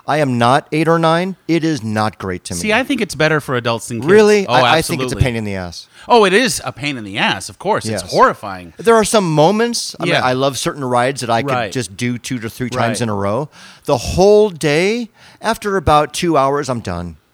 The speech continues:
Speaker 2: Well, you're, that's how you are with everything.
Speaker 1: No, that's not true.
Speaker 2: But,
Speaker 1: But
Speaker 2: uh,
Speaker 1: Disneyland is not the happiest place on earth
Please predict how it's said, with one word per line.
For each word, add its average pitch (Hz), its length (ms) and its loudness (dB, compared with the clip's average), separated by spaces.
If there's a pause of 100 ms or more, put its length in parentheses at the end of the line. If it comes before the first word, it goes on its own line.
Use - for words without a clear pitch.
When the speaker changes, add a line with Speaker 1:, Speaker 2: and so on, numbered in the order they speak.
(560)
Speaker 2:
Well, 208 140 -10
you're, 233 200 -2 (120)
that's 247 220 -8
how 226 100 -6
you 185 220 -2
are 175 120 2
with 143 140 -2
everything. 113 400 -6
Speaker 1:
No, 247 280 4
that's 196 240 -4
not - 160 2
true. 90 240 -6 (140)
Speaker 2:
But, 160 180 0
Speaker 1:
But 156 160 4
Speaker 2:
uh, 156 40 4
Speaker 1:
Disneyland 185 440 4
is 131 120 -2
not 135 180 0
the 127 80 -2
happiest 120 340 -4
place 110 280 -6
on 101 120 -8
earth 90 300 -12